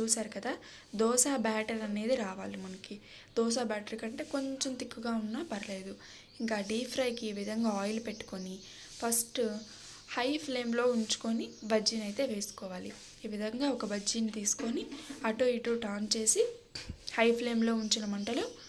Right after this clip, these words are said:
వేసుకోవడమే. హై ఫ్లేమ్లో ఉంచి వేసుకొని ఆ తర్వాత మీడియం ఫ్లేమ్లోకి టర్న్ చేయండి. లేకపోతే ఏంటంటే ఒకదానికొకటి అతుక్కొని ఈ విధంగా మనకి, ఆ, బజ్జీ అనేది షేప్ లేకుండా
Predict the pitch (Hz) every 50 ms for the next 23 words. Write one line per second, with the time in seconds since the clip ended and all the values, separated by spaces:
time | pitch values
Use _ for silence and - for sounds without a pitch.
0 | - - - - - - - - 269 247 226 233 - - 202 190 185 185 185 190
1 | - - - - - - - - - - - 233 226 226 240 233 233 226 226 226
2 | 214 208 208 202 220 202 208 208 208 - - - 277 302 359 320 294 277 - 262
3 | 262 254 254 247 254 240 233 233 226 226 226 226 226 220 220 214 220 226 233 -
4 | 320 302 - 269 240 226 220 214 - - 196 185 185 185 202 - - - - -
5 | - - - - - - 220 214 226 254 262 302 285 285 262 254 240 233 214 208
6 | 202 196 196 202 190 190 196 208 202 190 190 - - - - - - 226 240 233
7 | 247 240 240 233 233 226 214 208 - 208 208 208 202 196 - 220 220 - 214 202
8 | 196 196 196 202 - - - - - - - 247 233 226 226 220 233 233 233 220
9 | 208 202 202 202 202 196 - - 214 208 208 208 - - - - - - - -
10 | - 254 233 226 214 208 208 208 202 208 220 - - - - - - - - -
11 | - - - - - - - - - - - - - - - - - - - -
12 | - 254 233 208 202 233 240 240 226 220 214 220 214 202 208 208 - - 226 214
13 | 220 214 214 220 214 208 214 - - 202 196 196 202 254 359